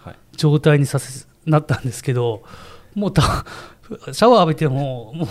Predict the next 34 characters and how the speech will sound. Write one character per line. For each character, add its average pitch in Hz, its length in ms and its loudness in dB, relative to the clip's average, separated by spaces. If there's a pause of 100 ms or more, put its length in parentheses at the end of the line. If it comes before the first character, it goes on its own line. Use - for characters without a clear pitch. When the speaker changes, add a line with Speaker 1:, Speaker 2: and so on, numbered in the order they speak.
(120)
Speaker 2:
う - 20 2
な 180 80 4
ん - 40 2
か 165 120 0
タ 185 200 4
オ 214 80 6
ル 208 80 4
が 151 60 4
い 139 100 4
ら 151 120 6
な 165 120 4
い 160 60 4
と - 60 0
い 123 60 0
う - 20 -4
か、 - 20 -4
Speaker 1:
<laughs> - 0 -
確 - 20 -2
か 170 60 2
に。 175 40 4
Speaker 2:
タ - 20 4
オ 180 40 4
ル 175 60 4
が 135 80 2
止 147 180 0
ま 156 180 6
る。 156 260 0 (340)
Speaker 1:
<laughs> - 360 -4
Speaker 2:
あ - 260 2
の、 147 380 4
シ - 280 -2
ャ 196 120 6
ン 233 100 4
プ - 200 0